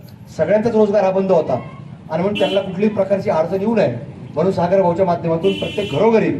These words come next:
या प्रभागामध्ये किराणा मालाचं साहित्य पोहोचवण्याचं काम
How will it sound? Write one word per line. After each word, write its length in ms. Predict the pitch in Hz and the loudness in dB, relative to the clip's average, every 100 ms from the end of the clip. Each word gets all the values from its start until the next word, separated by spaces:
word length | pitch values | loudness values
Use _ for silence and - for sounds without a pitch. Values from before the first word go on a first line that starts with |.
| - - - | -8 -14 -4
या 80 | 160 | 0
प्रभागामध्ये 600 | 175 170 180 214 220 131 110 - - - - - - - - - - - - | 2 2 2 2 2 2 -2 -4 -12 -14 -14 -14 -16 -14 -14 -14 -14 -12 -2
किराणा 340 | 160 214 214 | 0 2 2
मालाचं 340 | 196 190 190 | 2 2 2
साहित्य 380 | 190 180 175 165 143 - - - - | 0 -2 0 0 0 -6 -12 -12 -2
पोहोचवण्याचं 460 | 165 170 220 226 214 | 0 2 2 2 2
काम 280 | 185 131 | 0 0